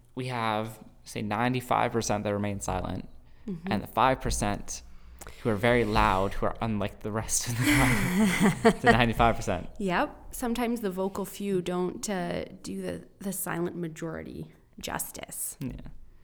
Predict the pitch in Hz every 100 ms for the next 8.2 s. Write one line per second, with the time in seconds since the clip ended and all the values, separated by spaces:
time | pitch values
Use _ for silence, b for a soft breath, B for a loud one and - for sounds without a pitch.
0 | b b b 127 127 117 120 139 139 113
1 | 107 104 104 98 110 - 113 123 131 -
2 | 110 107 - 113 98 98 - 101 101 98
3 | - - - - - - - - - -
4 | - - _ _ _ _ _ _ _ _
5 | _ - - 113 113 - 120 139 127 120
6 | 117 110 - - 117 117 120 117 - 104
7 | 101 104 113 110 117 113 117 113 98 90
8 | 92 131